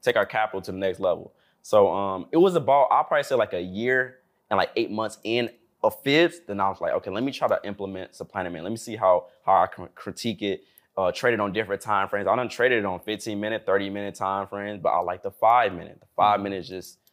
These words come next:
Speaker 1: I like to just be in and out. I want my money as fast as possible. Let's just get it in and out. But, um,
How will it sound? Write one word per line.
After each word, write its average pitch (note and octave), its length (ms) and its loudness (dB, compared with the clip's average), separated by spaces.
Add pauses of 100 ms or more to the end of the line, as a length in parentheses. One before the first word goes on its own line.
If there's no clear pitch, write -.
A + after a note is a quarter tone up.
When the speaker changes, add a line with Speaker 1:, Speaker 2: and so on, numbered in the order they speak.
(160)
Speaker 1:
I G#2+ 60 -10
like G#2 220 -6
to D#2+ 100 -18
just G2 180 -12
be G#2 140 -4
in F#2+ 100 -4
and G2+ 120 -2
out. F#2+ 140 0
I E2 80 -2
want G2 220 -6
my F#2+ 120 -4
money F#2+ 320 -8
as - 100 -14
fast G#2+ 360 0
as G2+ 80 -16
possible. G#2 640 0 (420)
Let's F#2+ 180 0
just E2+ 160 -10
get G2 100 -4
it F2+ 100 -2
in F#2 120 -10
and F#2 100 -10
out. F2+ 240 -4
But, F#2+ 180 0
um, F#2+ 380 -6